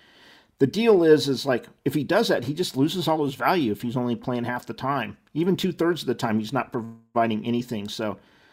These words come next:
I think, um, depending on where he goes, he could just be effectively fantasy useless,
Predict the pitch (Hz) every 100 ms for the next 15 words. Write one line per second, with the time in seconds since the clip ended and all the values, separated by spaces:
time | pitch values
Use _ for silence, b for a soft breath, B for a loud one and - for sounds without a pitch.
0 | b b b 139 156 175 170 - - -
1 | 131 120 104 98 _ _ _ _ _ -
2 | - 185 175 156 143 147 127 165 147 -
3 | 135 143 139 - 147 147 143 135 135 139
4 | 131 139 135 143 143 156 123 123 151 -
5 | 123 110 - -